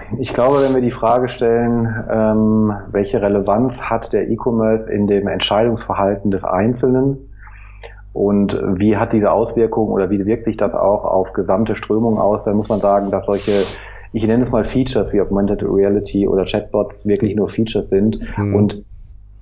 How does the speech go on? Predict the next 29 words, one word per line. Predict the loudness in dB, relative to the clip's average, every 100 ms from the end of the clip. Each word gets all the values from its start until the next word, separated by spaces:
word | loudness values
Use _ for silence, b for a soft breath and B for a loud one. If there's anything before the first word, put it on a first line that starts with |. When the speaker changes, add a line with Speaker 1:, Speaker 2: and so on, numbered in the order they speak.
| -2
Speaker 1:
im | 2 2
Zweifel | 2 2 2 2 2 2 2 -4 -12 -14 -16 -14 -8
für | -4 0 4 4 2 -2 -2
den | 0 0
Einkauf, | 0 0 0 -2 0 0 -2 -6 -18 B B -6
ähm, | -2 2 2 0 -2
im | -2 -2
Shop | -2 -2 -4
sprechen, | -6 -4 -2 -2 -2 -4 B B B -4
also | -2 2
im, | 2
im | 2 2
Digitalkanal | 2 2 2 2 0 2 2 2 2
grundsätzlich | 0 0 -2 -4
sprechen | -2 -2 0 -2
und | 0
da | 0
vielleicht | 0 0 0 0
helfen | 0 0 0
in | -2 0
einzelnen | 0 0 0 0 0
Entscheidungsverhaltenssituationen, | 0 2 2 2 -2 -6 -2 0 0 0 -2 -2 0 0 2 0 2 0 -6 B B B B
aber | 0 0
dass | 0 0
sie |
nicht | -2 -2
grundsätzlich | -2 0 0 2 0 0 -2 -2 -2
das | -6 -8
Thema, | -4 0 2 0 -2